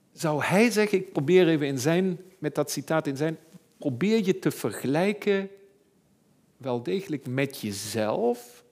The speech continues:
Probeer je ook te vergelijken met processen van anderen,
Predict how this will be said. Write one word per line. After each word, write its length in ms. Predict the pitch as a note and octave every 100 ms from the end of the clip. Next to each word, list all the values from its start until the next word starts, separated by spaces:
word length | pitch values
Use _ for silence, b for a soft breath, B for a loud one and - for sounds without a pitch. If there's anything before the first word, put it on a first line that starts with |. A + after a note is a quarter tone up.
| _ _ _ _
Probeer 400 | - C3+ F#3 A3+
je 280 | F3 - - -
ook 260 | D4+ D4+
te 140 | - F#3
vergelijken 580 | D#3+ D#3 D#3 D3+ D3+
met 260 | C#3 C3 - -
processen 520 | C#3+ - E3 D3 C3+
van 200 | B2 A#2+
anderen, 380 | D3 G3 G#3 G#3